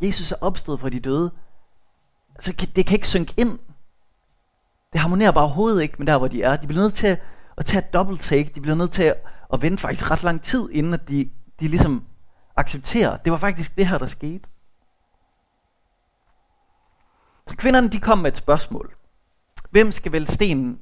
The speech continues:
fra indgangen til graven?" Og jeg tror, at der er nogle af os,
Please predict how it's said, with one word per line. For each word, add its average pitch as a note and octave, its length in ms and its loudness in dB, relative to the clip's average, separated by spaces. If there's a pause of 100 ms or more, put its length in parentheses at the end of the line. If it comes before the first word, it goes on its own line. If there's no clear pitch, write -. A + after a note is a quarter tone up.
fra - 200 -4
indgangen C3+ 500 -2 (360)
til - 120 -6
graven?" A2 340 -6 (1600)
Og F#3+ 100 4
jeg G3 100 0
tror, - 360 2
at - 120 -4
der F3+ 60 4
er F3 60 4
nogle G3+ 280 0
af C3 40 -2
os, - 340 -4